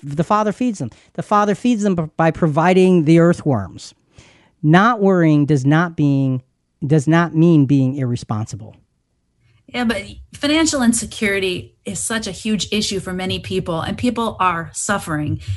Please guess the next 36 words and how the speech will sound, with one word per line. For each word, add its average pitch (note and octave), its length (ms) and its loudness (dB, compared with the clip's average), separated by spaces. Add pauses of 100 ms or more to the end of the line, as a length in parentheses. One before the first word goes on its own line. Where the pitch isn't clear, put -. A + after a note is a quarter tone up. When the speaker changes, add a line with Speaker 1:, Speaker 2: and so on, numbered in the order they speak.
(220)
Speaker 2:
Finances A3 500 0
are F#3 220 0
a F3+ 80 -4
leading G#3+ 340 0
cause G3+ 260 -4
of F3+ 120 -6
stress G3+ 400 -2
in F#3+ 80 -8
a F3 60 -8
relationship, G3+ 680 -2
and F#3 140 -4
money G3+ 260 -2
problems B3 480 0
are E3+ 160 -4
often F#3+ 520 -8
a F#3 60 -6
reason G3 280 -6
for F#3+ 100 -10
divorce. G#3+ 560 -2 (220)
You A3 80 -4
know, A3 60 0
there's G#3+ 100 -2
something C4+ 260 4
called A3 320 -2
financial G#3+ 720 -4
infidelity. F3+ 840 -4 (300)
That's G3+ 280 -2
when G3 140 -10
couples F#3+ 360 -6
have E3 160 -6
secret G3+ 440 -8
bank G3 220 -4
accounts E3+ 500 -8
or F#3 200 -10
undisclosed F#3 680 -6
debt - 380 -4